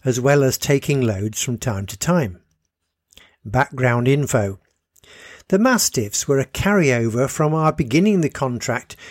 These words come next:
with the Tyre Manufacturers Conference. I'd spent eighteen months and a large amount of money setting up this service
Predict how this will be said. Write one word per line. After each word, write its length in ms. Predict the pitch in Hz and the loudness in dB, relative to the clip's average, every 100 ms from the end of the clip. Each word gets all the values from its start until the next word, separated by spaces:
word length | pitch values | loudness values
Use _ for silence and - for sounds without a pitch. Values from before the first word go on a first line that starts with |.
| - - | -10 -2
with 120 | 165 | 2
the 100 | 180 | 2
Tyre 300 | - 127 127 | 0 -4 -2
Manufacturers 800 | 135 131 127 120 113 - 120 - | -2 0 0 -2 -6 -6 -6 -4
Conference. 680 | - 226 180 120 98 95 - _ - - - - - | -2 0 0 -4 -6 -8 -12 _ -20 -20 -20 -20 -2
I'd 160 | 180 | 0
spent 280 | - 202 175 | 0 0 2
eighteen 520 | 180 214 - 220 202 | 2 2 0 2 2
months 340 | 196 120 107 - | 2 0 -2 -4
and 140 | 143 | -2
a 100 | 131 | 0
large 480 | 127 151 190 165 110 | 2 2 4 2 2
amount 340 | 117 120 123 | 0 0 -2
of 80 | 120 | -2
money 300 | 131 131 107 | -2 -2 -4
setting 420 | 113 - - 170 | -4 0 0 2
up 160 | 151 - | 0 0
this 160 | 180 - | 0 0
service 640 | - 117 101 107 110 | 0 -2 -4 -6 -6